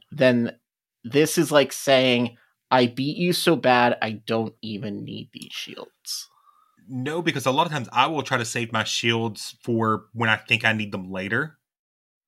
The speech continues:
Speaker 2: and then I just don't end up needing them. Now, I will say at the end of the game, if I,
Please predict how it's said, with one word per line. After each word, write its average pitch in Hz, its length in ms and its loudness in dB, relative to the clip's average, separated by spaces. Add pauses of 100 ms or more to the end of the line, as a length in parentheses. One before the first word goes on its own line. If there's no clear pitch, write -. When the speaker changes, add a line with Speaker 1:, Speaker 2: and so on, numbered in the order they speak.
(180)
Speaker 2:
and 110 200 -2
then 113 120 0
I 110 200 4
just - 460 -6
don't 101 220 -8
end 98 160 -10
up 87 100 -12
needing 85 260 -12
them. 85 140 -14
Now, 113 180 0
I 123 160 2
will 139 140 0
say 127 220 4
at 117 80 0
the 123 80 -6
end 127 100 -4
of 113 40 -2
the 117 60 -2
game, 107 280 0
if 101 100 -4
I, 104 320 -2